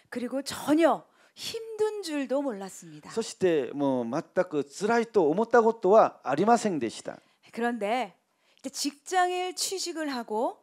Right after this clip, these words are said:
Speaker 1: 또 결혼도 하게 되었어요.
Speaker 2: え、しかし、え、 職に就き、結婚するようになりました。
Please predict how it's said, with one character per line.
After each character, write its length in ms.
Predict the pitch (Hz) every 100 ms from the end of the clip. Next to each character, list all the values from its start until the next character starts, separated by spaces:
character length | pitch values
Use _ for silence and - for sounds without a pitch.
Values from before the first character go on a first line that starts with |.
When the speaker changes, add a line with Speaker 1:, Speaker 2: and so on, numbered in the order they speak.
| _
Speaker 1:
또 100 | 185
결혼도 600 | - 190 262 339 349 320
하게 220 | 285 269
되었어요. 460 | 226 175 - 170 - - _ -
Speaker 2:
え、 100 | 160
し 160 | -
か 140 | - 214
し、 360 | - 220 226 - _
え、 100 | 120
職 420 | 120 - 262 254 208
に 120 | 156
就 200 | - -
き、 320 | 175 165 - _
結 280 | - 202 -
婚 200 | 247 247
す 140 | 240 254
る 100 | 233
よ 120 | 180
う 40 |
に 80 | 143
な 140 | 123 117
り 80 |
ま 140 | 113 107
し 120 | -
た。 220 | 98 76